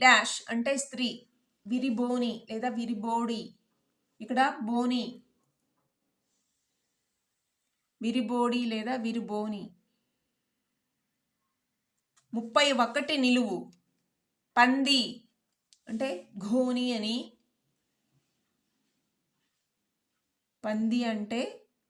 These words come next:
ఘోని, ఒత్తుగా ఘో, ఘోని, ఘోని అంటాము. పదిహేను నిలువు బల్లే బల్లే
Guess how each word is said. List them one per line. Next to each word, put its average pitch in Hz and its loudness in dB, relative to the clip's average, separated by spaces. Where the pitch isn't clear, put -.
ఘోని, 220 -2
ఒత్తుగా 220 -6
ఘో, 214 -4
ఘోని, 226 -2
ఘోని 226 -4
అంటాము. 190 -8
పదిహేను 294 4
నిలువు 240 2
బల్లే 240 6
బల్లే 240 6